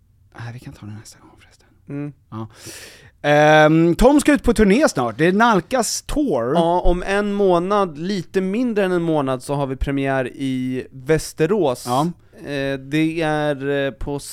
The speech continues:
Speaker 2: Steam Hotel.
Speaker 1: Mm.
Speaker 2: Otroligt nice.
Speaker 1: Mm, jag kan tänka mig det.
Speaker 2: Ja,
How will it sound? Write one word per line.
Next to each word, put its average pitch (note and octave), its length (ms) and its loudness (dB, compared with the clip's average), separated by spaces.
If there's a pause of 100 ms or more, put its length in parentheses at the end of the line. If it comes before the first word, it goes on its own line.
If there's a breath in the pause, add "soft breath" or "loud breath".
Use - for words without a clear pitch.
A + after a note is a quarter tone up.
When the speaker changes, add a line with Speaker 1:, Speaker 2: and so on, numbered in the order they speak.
(120)
Speaker 2:
Steam F3+ 260 2
Hotel. D3+ 500 -4 (360)
Speaker 1:
Mm. B2+ 340 -8 (840)
Speaker 2:
Otroligt E3+ 680 -8
nice. F2+ 480 -12
Speaker 1:
Mm, A#3 320 2
jag G3 180 0
kan G#3 140 -8
tänka F3 220 -4
mig G#3 100 -6
det. F2 200 -10
Speaker 2:
Ja, F3+ 340 0